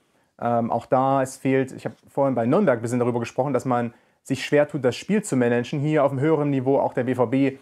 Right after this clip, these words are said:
tut sich sehr schwer, ein Spiel zu managen. Ähm, Sevilla ist, äh, so ein Spiel, das man sich anschauen kann, das Rückspiel. Köln jetzt zuletzt. Also, ähm, da gibt's einiges an Anschauungsmaterial, äh, was man sich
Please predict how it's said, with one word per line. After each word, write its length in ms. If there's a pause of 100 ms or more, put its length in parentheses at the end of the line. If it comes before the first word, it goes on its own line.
(220)
tut 180
sich 140
sehr 160
schwer, 460 (180)
ein 160
Spiel 300
zu 100
managen. 560 (480)
Ähm, 680 (180)
Sevilla 680
ist, 240
äh, 440
so 100
ein 80
Spiel, 240
das 140
man 100
sich 160
anschauen 240
kann, 120
das 120
Rückspiel. 460 (1000)
Köln 340
jetzt 260
zuletzt. 480 (340)
Also, 580 (240)
ähm, 500
da 80
gibt's 160
einiges 320
an 100
Anschauungsmaterial, 1800
äh, 100
was 140
man 120
sich 240